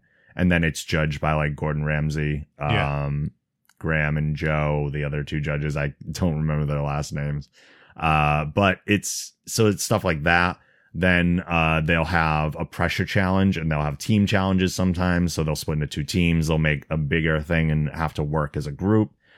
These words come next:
Speaker 1: Um, they'll have a pressure challenge for the people who were, like, on the bottom of the, so, like, if, if, if a bunch of people make it through from the mystery box,
Speaker 2: Yep.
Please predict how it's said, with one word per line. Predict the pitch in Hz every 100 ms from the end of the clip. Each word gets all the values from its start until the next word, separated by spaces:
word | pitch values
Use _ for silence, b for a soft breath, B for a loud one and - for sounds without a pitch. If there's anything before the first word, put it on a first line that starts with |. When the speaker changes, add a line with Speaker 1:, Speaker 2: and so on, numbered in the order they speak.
| b b
Speaker 1:
Um, | 85 80 78
they'll | 78
have | 82 78
a |
pressure | - 90 -
challenge | 80 85 80 80 80
for | - 80 78
the |
people | 73 - 82 - 80
who | 80 80 78 76 73 b b b
were, | 85
like, | 82 82 85
on | 85
the | 82
bottom | 73 78 78 80 90 98 - _ _
of | 80 78 78 78 76 - _ _ _ _
the, | - 78 80 76 76 76 76 73 -
so, | - 90
like, | 82 80
if, | 82
if, | 95 87
if | 92 - 95
a | 90
bunch | 107 -
of |
people | - 104
make | 90 87
it | 85 -
through | 90 95 101
from | - 80
the |
mystery | 78 82 -
box, | 92 95 107 -
Speaker 2:
Yep. | 120 110